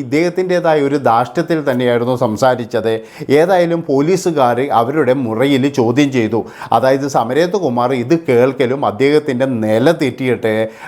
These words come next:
കൈകൊണ്ടൊന്ന് പൊട്ടിച്ചു. ആ നിമിഷം അയാൾ എല്ലാം തുറന്നു പറയുകയാണ്. അതായത് ഈ ബൈരൻ ദത്ത എന്ന് പറയുന്ന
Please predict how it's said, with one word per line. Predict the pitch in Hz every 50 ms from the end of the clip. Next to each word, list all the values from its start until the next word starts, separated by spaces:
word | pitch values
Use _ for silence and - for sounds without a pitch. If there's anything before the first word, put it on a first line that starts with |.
| - - 139
കൈകൊണ്ടൊന്ന് | 131 143 151 - 185 180 156 131 120 120 135
പൊട്ടിച്ചു. | 127 - 120 117 117 - 147 139 - 135 123 113 101 101 110
ആ | 127 151 151 127
നിമിഷം | 117 117 131 131 - 139 104 - - - - - - -
അയാൾ | 113 113 120 120 120 117 117 113 117 113 110 110 117
എല്ലാം | 113 120 127 127 135 131 120 -
തുറന്നു | 113 110 110 113 127 147 135 117
പറയുകയാണ്. | 107 107 113 113 107 113 113 110 101 95 92 90 - - - - - - 131
അതായത് | 135 170 190 196 180 160 139 131 131 143 151 - 127 135 151
ഈ | 170 180 165 131 123
ബൈരൻ | 131 135 139 151 160 180 202 202 180 165
ദത്ത | 147 - - 147 143 139 135 127
എന്ന് | 123 127 135 127
പറയുന്ന | 127 120 123 120 117 120 127